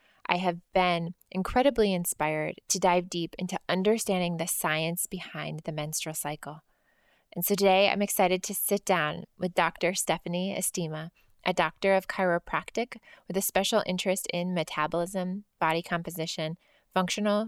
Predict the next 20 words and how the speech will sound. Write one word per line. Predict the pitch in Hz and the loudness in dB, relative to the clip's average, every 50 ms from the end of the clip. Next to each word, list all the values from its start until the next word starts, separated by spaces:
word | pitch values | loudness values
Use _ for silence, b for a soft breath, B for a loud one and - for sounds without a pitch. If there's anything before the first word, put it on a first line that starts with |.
| - _ - | -6 _ -2
neurology, | 190 175 165 160 156 160 165 170 - 202 214 226 - - | 0 2 2 2 2 2 0 0 -2 -2 -2 -2 -2 -2
and | 175 170 165 165 165 185 - | -2 -2 -2 -2 -4 -4 -6
female | - - 175 165 160 156 156 160 165 175 _ | -6 -4 -4 -2 -2 -2 -4 -4 -6 -10 _
physiology. | _ - 175 - - 160 156 156 156 160 156 - - - 175 _ _ _ _ _ _ _ _ - | _ -10 -8 -6 -4 -4 -4 -2 -4 -4 -6 -6 -10 -10 -14 _ _ _ _ _ _ _ _ -4
She | - - 233 | 2 4 4
has | 220 196 - | 4 4 6
over | - 190 185 196 190 196 | 4 4 6 6 4 2
three | - - - 233 226 | 2 0 0 0 0
point | - - 214 190 165 - | 4 4 2 2 2 2
five | - 190 165 175 180 | 2 2 2 2 2
million | 185 185 185 190 190 190 196 196 202 202 | 0 0 2 4 4 4 4 4 2 2
article | - - 175 180 185 - - 190 180 | 2 2 2 2 2 0 0 -2 0
reads | 185 180 180 180 175 - | 0 0 0 0 0 -2
on | - 165 175 | -2 -2 -2
medium | 175 175 170 165 170 170 170 170 | -2 -2 -2 -2 -2 -2 -2 -2
dot | - 151 - | -4 -4 -4
com | - - 214 208 208 196 202 208 b b b b b | -4 -4 -2 0 0 -2 -2 -4 b b b b b
and | b - 196 | b 0 0
has | 185 - | 0 2
helped | - 175 - | 0 -2 -2